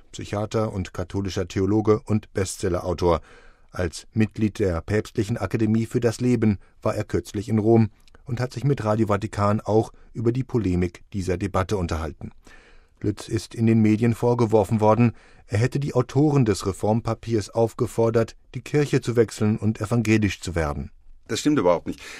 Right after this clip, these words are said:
Speaker 2: Was ich sehr interessant fand, auch psychologisch interessant fand, ich habe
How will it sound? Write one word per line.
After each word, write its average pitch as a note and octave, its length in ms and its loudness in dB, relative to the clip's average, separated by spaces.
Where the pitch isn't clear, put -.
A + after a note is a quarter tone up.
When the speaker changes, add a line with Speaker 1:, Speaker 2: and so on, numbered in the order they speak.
Speaker 2:
Was A#2+ 180 0
ich C3+ 140 -10
sehr F3+ 160 0
interessant C3+ 600 -2
fand, - 500 0
auch - 140 -10
psychologisch C3+ 400 -2
interessant F#2+ 420 -2
fand, C#3 180 -2
ich - 140 -14
habe D#3+ 300 0